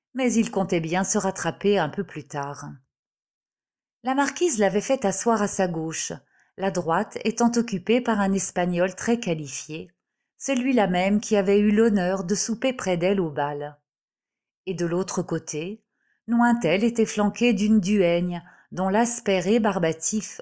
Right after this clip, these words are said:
aurait fait reculer un zouave. « Votre voisine n'entend que la langue du Cid, et mon voisin est sourd »,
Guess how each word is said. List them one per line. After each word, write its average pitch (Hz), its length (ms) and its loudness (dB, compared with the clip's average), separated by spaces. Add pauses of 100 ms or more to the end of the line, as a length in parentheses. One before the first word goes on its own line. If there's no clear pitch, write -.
aurait 196 280 0
fait 208 180 0
reculer 175 560 -2
un 143 100 -6
zouave. « 135 580 -4 (1500)
Votre 285 220 -4
voisine 262 480 4
n'entend 233 400 4
que 254 120 -4
la 294 180 2
langue 240 240 6
du 196 120 0
Cid, 151 560 -4 (320)
et 175 80 -8
mon 165 140 -4
voisin 160 420 0
est 170 80 -2
sourd », 143 600 -2